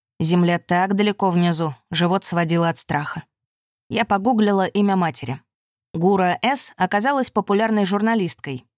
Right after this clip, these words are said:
много лет работавшей на государственном норвежском радио. Она училась в университете в Осло, год провела по обмену в Швеции. Так было написано на ее странице в Википедии.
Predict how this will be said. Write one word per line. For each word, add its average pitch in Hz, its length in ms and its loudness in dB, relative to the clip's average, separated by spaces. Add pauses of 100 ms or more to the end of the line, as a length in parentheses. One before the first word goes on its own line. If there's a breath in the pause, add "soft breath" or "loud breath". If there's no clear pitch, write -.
(320)
много 175 340 2
лет 196 240 0
работавшей 180 600 -2
на 170 140 0
государственном 185 800 0
норвежском 170 580 0
радио. 151 420 -4 (540)
Она 285 220 0
училась 233 440 0
в 180 40 -6
университете 170 680 -2
в 143 100 -8
Осло, 196 520 0
год 214 260 0
провела 180 360 2
по 175 120 0
обмену 180 360 0
в - 40 -10
Швеции. 147 640 -6 (260)
Так 220 160 -2
было 202 200 2
написано 175 500 0
на 170 180 2
ее 170 140 0
странице 185 560 -2
в 156 60 -8
Википедии. 156 680 -2